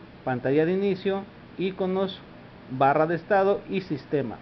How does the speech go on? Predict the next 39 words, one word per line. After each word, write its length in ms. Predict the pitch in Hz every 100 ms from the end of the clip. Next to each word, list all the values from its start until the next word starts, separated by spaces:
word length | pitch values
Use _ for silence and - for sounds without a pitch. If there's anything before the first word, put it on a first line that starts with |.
| - -
Aquí 380 | 151 147 196 226
lo 180 | 226 180
que 80 | 170
ustedes 300 | 151 190 185
pueden 300 | 190 190 185
seleccionar 500 | 175 156 - 160 165
sistema, 540 | 214 202 - 202 190 196 - - - - - - - -
en 120 | 147 165
este 180 | 165
caso 300 | 180 180 175
no 120 | 160 170
nos 220 | 180 175
deja 300 | 160 147 151
seleccionarlo, 640 | 156 156 147 165 147 147 143
pero 300 | 185 180 185 156
lo 120 | 143
que 100 | 139
cambiaría 540 | - 170 170 156 151
serían 360 | 147 143 139 139
los 180 | 139 -
iconos, 420 | 202 185 180 180
pantalla 560 | - 131 123 143 160 170
de 80 |
inicio 460 | 190 202 185 190 185 - 165
y 80 | 175
pantalla 480 | 156 135 139 139
de 80 | 139
bloqueo. 400 | 135 135 131 113 - - - - - - 123 123 123 - - - - - -
En 160 | 160 160
otros 300 | 202 220 208
casos 380 | - 185 208 -
sí 140 | 175
es 100 | 175
posible 460 | - 180 175 165 170
cambiar 360 | 156 139 151
el 100 | 156
sistema, 480 | 151 175 - 175 180
cambiar 320 | 175 147 156
ajustes 400 | 165 165 180 -